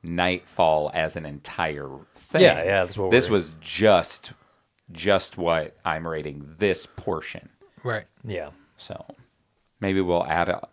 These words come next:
Speaker 1: add 'em all up. Like, we'll give a final in our last
Speaker 2: Mm-hmm.
Speaker 1: one, like, months from now. We'll give a final rating, personal rating, but then we'll add up all of our ratings and see how our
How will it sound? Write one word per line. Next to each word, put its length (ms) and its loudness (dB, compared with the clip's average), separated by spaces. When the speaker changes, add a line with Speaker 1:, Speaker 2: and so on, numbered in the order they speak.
Speaker 1:
add 220 4
'em 120 -2
all 160 0
up. 200 -6
Like, 220 0
we'll 120 0
give 220 2
a 100 2
final 680 0
in 160 -2
our 160 0
last 560 0
Speaker 2:
Mm-hmm. 80 -8
Speaker 1:
one, 320 0
like, 280 -8
months 420 -6
from 260 -8
now. 320 -8
We'll 120 -2
give 220 2
a 120 -2
final 680 0
rating, 600 -4
personal 480 -2
rating, 420 -12
but 180 8
then 180 4
we'll 240 0
add 220 4
up 320 2
all 220 8
of 80 2
our 120 6
ratings 380 0
and 100 -6
see 180 0
how 180 4
our 240 4